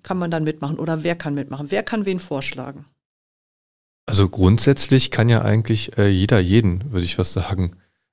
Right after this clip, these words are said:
Speaker 2: äh, vorschlagen. Ähm, über die Landingpage, die Sie ja schon, äh, erwähnt haben, gibt's die Möglichkeiten, dort, äh, Einsendungen, äh, zu liefern.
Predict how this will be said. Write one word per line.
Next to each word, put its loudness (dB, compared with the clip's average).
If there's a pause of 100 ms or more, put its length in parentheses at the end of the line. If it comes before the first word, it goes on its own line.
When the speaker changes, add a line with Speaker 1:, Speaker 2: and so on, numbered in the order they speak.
(100)
Speaker 2:
äh, 4
vorschlagen. 2 (400)
Ähm, 4
über 4
die 4
Landingpage, 2
die 0
Sie 0
ja 4
schon, 0
äh, -2
erwähnt -4
haben, -2
gibt's -6
die -4
Möglichkeiten, -4
dort, -4
äh, -6
Einsendungen, -4
äh, -6
zu -14
liefern. -10